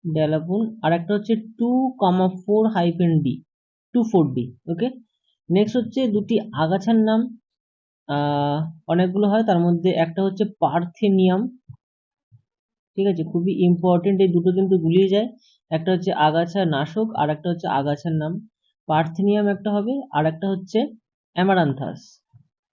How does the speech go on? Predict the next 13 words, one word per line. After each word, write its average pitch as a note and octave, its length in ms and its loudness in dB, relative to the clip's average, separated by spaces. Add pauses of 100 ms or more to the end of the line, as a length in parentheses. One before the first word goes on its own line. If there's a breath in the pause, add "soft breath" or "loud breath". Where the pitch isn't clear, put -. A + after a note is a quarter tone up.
(260)
বইতে E3 300 0
আছে D3+ 240 -2 (1300)
অ্যামারান্থাস। D3+ 1400 -2 (680)
ওকে, E3 200 -4 (800)
নেক্সট, F#3 320 0 (1000)
আহ, C#3 160 -2
দুটি F3+ 500 0
তন্তু G#3 260 2
জাতীয় G#3+ 400 0
ফসলের G3+ 300 -4
নাম, G3+ 340 -4 (200)
একটা E3 300 -4
হচ্ছে F3+ 280 -4